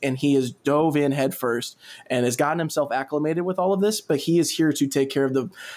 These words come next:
the financial mess that we are working with right now. And I, that's what makes me excited, because that's the direction I feel like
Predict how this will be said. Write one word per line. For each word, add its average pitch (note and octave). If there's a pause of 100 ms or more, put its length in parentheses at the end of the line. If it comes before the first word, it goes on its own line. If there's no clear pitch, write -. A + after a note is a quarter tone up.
(100)
the E3
financial G3+
mess F3+
that C#3+
we D#3
are C#3+
working D#3
with -
right F#2+
now. C#2+
And D3+
I, -
that's F3
what F#3+
makes E3
me E3+
excited, D3+
because C#3
that's C#3+
the C#3
direction C3+
I C3+
feel B2+
like B2